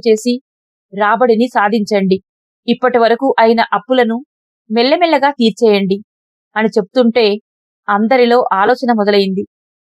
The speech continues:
ఆ పెద్ద మనిషే మళ్లీ రైతులను ఉద్దేశించి, "సేంద్రియ ఎరువుల తయారీ శిక్షణా కార్యక్రమాలను, పొదుపు కార్యక్రమాల సలహాలు,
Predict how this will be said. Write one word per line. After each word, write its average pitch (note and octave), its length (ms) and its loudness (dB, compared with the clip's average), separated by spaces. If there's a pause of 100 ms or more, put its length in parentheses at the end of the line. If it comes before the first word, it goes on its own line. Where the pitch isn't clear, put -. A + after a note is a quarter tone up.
(340)
ఆ A3 100 2
పెద్ద G#3+ 280 -2
మనిషే A#3 520 0 (420)
మళ్లీ A3 320 2
రైతులను A3+ 440 2
ఉద్దేశించి, A3 600 0 (640)
"సేంద్రియ E4 680 0
ఎరువుల B3 280 2
తయారీ A#3+ 400 2
శిక్షణా B3+ 420 -4
కార్యక్రమాలను, A3 800 -2 (800)
పొదుపు D4 240 0
కార్యక్రమాల D#4 580 0
సలహాలు, B3 600 0